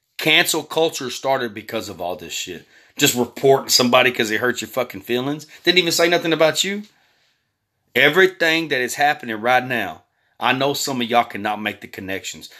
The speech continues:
but I will do other podcasts, and you, you should be able to connect these things.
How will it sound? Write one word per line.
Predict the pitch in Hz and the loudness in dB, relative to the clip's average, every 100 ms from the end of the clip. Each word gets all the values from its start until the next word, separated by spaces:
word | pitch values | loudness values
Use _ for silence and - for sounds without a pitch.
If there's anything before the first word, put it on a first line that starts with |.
| - | -20
but | - 110 | -4 4
I | 117 | 6
will | 139 151 | 6 4
do | 147 156 | 2 4
other | 139 151 | 4 4
podcasts, | 147 165 160 - 120 113 - | 4 6 6 2 0 0 -2
and | 110 | -8
you, | 123 - _ | -12 -16 _
you | 120 | -4
should | 127 147 | -2 -2
be | 131 | 0
able | 135 127 | 0 0
to | - | -4
connect | 123 120 117 - | 0 2 2 -2
these | 98 | -8
things. | - 80 71 - | -8 -10 -12 -18